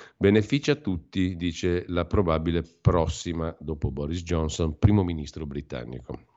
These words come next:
Il Cremlino, la Russia di nuovo in primo piano sull'agenzia ansa di stamani. Kadyrov continua a guidare la Cecenia. "Non abbiamo ancora ricevuto una comunicazione ufficiale. Continua a guidare la Cecenia", così il portavoce del Cremlino, Dmitry Peskov,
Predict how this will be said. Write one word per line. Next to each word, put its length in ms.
Il 140
Cremlino, 500
la 100
Russia 340
di 80
nuovo 320
in 80
primo 260
piano 260
sull'agenzia 520
ansa 180
di 100
stamani. 500
Kadyrov 720
continua 680
a 120
guidare 520
la 100
Cecenia. 680
"Non 180
abbiamo 240
ancora 300
ricevuto 480
una 160
comunicazione 640
ufficiale. 720
Continua 640
a 140
guidare 500
la 120
Cecenia", 540
così 360
il 140
portavoce 680
del 200
Cremlino, 680
Dmitry 420
Peskov, 560